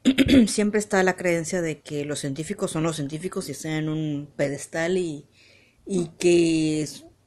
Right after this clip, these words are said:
van a hablar como, eh, vaya, vaya, vamos a necesitar un traductor para entender lo que ellos están diciendo, ¿no?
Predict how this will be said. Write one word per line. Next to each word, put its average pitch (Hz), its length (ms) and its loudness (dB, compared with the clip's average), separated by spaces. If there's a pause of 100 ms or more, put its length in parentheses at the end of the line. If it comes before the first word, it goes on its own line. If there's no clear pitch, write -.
(260)
van 180 320 6
a 175 60 4
hablar 170 400 2
como, 143 640 -2 (1040)
eh, 180 120 4
vaya, 175 400 8 (160)
vaya, 170 400 6
vamos 180 260 -2
a - 40 -8
necesitar 165 200 -4
un 160 100 -4
traductor 151 480 -4
para 156 200 0
entender 143 380 -2
lo 147 160 -4
que 135 100 -6
ellos 131 220 -6
están 120 240 -14
diciendo, 95 360 -14
¿no? 139 180 -12